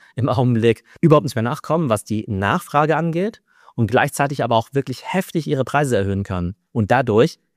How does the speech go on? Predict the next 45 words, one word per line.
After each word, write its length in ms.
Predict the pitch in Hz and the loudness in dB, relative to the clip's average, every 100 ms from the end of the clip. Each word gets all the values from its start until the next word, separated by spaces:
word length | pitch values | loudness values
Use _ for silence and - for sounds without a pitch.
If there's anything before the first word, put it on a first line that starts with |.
| - | -4
explodiert 600 | 120 - - 107 113 104 | -4 -4 -2 0 0 0
die 80 | 95 | 0
Marge, 600 | 95 92 113 135 185 226 | 0 0 0 2 0 -2
die 220 | 107 101 | -4 -2
Gewinne 440 | 104 87 123 170 | 0 2 2 2
explodieren 800 | 107 - - 110 95 98 113 202 - - | 0 -6 -6 -4 -2 0 0 -2 -6 -6
und 120 | 107 | 0
dadurch 240 | 107 113 | 2 2
geht 140 | - 107 | 0 -2
natürlich 300 | 107 113 90 | -2 -2 -2
auch 80 | - | -2
der 120 | - | -2
Aktienkurs 420 | 180 123 - 101 | -2 -2 -2 -4
nach 100 | 95 | -4
oben. 320 | 95 87 90 | -4 -6 -4
Und 140 | - 120 | 0 2
die 180 | 110 - | 2 0
Aktie 380 | 160 - 135 | -4 0 0
von 240 | 170 117 104 | 0 -2 0
SanDisk, 580 | - 165 120 180 - - | 0 0 2 2 0 -6
die 100 | 135 | -6
hat 60 | |
sich, 160 | 110 - | -6 -2
wie 80 | 107 | -2
gesagt, 300 | 101 104 104 | 0 0 0
dieses 180 | 101 | -2
Jahr 160 | 98 98 | 0 -2
schon 200 | - 95 | -2 -6
verachtfacht, 800 | - - - - - 104 196 - _ _ _ _ | -6 -6 -6 -6 -2 -2 -2 -8 _ _ _ _
in 80 | - | 0
den 100 | 120 | 2
letzten 240 | 120 - 110 | 2 -2 -4
zwölf 280 | - 107 | 0 0
Monaten 440 | 113 139 139 135 120 | 0 0 0 -2 -4
aber 160 | 110 | -4
vervierzigfacht. 800 | 104 101 - 208 110 - 85 - - | -4 -4 -4 -4 -4 -6 -10 -10 -4
Und 180 | 120 | -4
trotzdem 580 | - 180 - - 110 165 | 0 0 0 -2 0 0
sind 160 | 156 131 | 0 -2
diese 160 | 113 | 0
Aktien 260 | - - 131 | -2 -4 -4
immer 160 | 139 127 | -2 -2
noch 160 | 123 | -2
total 420 | - 127 - 131 | -4 -10 -2 -2
unterbewertet, 800 | 123 196 160 104 92 95 127 208 | 0 0 0 -2 -2 -2 -2 -4